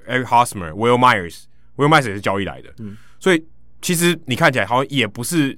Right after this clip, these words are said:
Speaker 1: 他们现在这个主要阵容，当然不说他农场的主要阵容，好像也是换来的。就是
Speaker 2: 对，当然。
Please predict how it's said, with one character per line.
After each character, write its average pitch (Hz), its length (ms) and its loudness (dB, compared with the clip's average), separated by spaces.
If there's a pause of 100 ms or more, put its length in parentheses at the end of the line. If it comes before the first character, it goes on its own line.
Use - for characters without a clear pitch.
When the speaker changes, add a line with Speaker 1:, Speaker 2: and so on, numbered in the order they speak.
Speaker 1:
他 165 120 2
们 156 100 2
现 156 160 0
在 151 140 4
这 135 80 0
个 120 100 -4
主 95 180 -10
要 98 180 -2
阵 92 120 -6
容， 73 180 -14
当 123 100 -2
然 120 80 -2
不 117 80 -6
说 113 100 -2
他 110 100 4
农 80 200 -6
场 73 220 -14
的 - 140 -20
主 113 120 -4
要 147 120 6
阵 151 120 2
容， 104 120 -2
好 101 160 -4
像 185 200 -2
也 113 120 0
是 117 320 -6 (240)
换 107 260 -2
来 71 80 -16 (120)
的。 - 460 -20
就 143 140 -6
是 110 140 -2
Speaker 2:
对， 104 40 -10 (140)
当 180 160 0
然。 107 260 -2